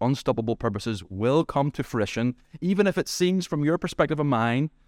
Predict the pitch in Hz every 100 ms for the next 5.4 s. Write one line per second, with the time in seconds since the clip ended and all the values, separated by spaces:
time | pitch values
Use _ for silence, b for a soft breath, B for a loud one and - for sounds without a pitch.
0 | _ _ 101 87 120 120 110 92 101 95
1 | 85 113 110 82 - 87 82 - - _
2 | _ _ _ _ _ _ _ _ _ _
3 | _ _ _ _ _ _ _ _ _ _
4 | _ - - 95 - 107 104 101 101 113
5 | 95 95 98